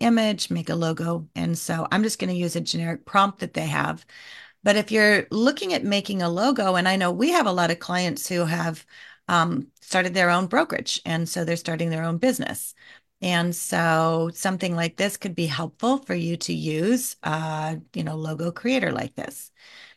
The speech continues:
And so now it's going in and it's asking some questions, which you would like it to be playful,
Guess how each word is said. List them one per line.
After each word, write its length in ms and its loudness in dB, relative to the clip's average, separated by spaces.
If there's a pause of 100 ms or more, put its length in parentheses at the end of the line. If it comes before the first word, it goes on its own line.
(260)
And 320 0
so 300 -2
now 260 2
it's 160 2
going 320 0
in 140 0
and 120 0
it's 200 -4
asking 480 2
some 240 -2
questions, 840 2
which 220 -4
you 100 0
would 160 0
like 400 -4
it 200 -2
to 120 -2
be 220 -2
playful, 800 0